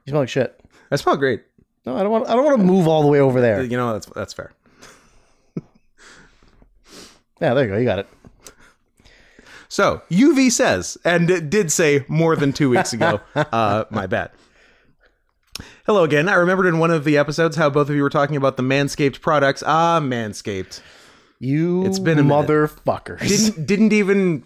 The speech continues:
Speaker 2: respond
Speaker 1: Well, like
Speaker 2: to
Speaker 1: you said, maybe he got fired and you're just communicating with nothing.
Speaker 2: I hope you fucking got fired, Sam Howard.
Speaker 1: You sucked.
Speaker 2: You suck.
Speaker 1: You sucked.
Speaker 2: You're a piece of shit. <laughs>
Speaker 1: Tip to tail piece of
Speaker 2: Tip
Speaker 1: shit.
Speaker 2: to tail piece of shit.
Speaker 1: Your slick back hair.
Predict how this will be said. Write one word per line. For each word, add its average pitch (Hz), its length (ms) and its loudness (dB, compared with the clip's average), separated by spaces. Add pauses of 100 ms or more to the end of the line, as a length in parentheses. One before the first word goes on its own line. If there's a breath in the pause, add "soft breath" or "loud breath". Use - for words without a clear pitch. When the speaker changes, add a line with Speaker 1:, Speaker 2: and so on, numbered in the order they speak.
Speaker 2:
respond 135 880 -2 (180)
Speaker 1:
Well, 202 200 4
like 220 140 2
Speaker 2:
to 127 80 2
Speaker 1:
you 247 120 2
said, 127 240 2
maybe 160 200 4
he 240 60 4
got 220 200 0
fired 185 400 2
and 123 120 4
you're 135 140 4
just 143 240 -2
communicating 156 640 2
with 147 160 0
nothing. 131 440 2
Speaker 2:
I 208 100 4
hope 240 220 4
you 208 100 4
fucking 165 320 0
got 143 180 0
fired, 110 300 0
Sam 104 180 -4
Howard. 101 400 -6
Speaker 1:
You 175 80 -4
sucked. - 600 -4 (260 soft breath)
Speaker 2:
You 165 80 0
suck. - 480 -2
Speaker 1:
You 170 100 2
sucked. - 640 -2
Speaker 2:
You're 208 120 2
a 233 40 -4
piece 214 280 2
of 139 60 -4
shit. - 540 -2
<laughs> - 1200 -8
Speaker 1:
Tip 240 240 -2
to 214 60 -4
tail 196 380 4
piece 190 300 -2
of 165 80 0
Speaker 2:
Tip 311 120 2
Speaker 1:
shit. - 300 2
Speaker 2:
to - 120 -4
tail 240 260 4
piece 240 400 0
of 233 80 2
shit. 165 560 -2
Speaker 1:
Your - 140 -12
slick - 580 -4
back 151 320 0
hair. 147 580 2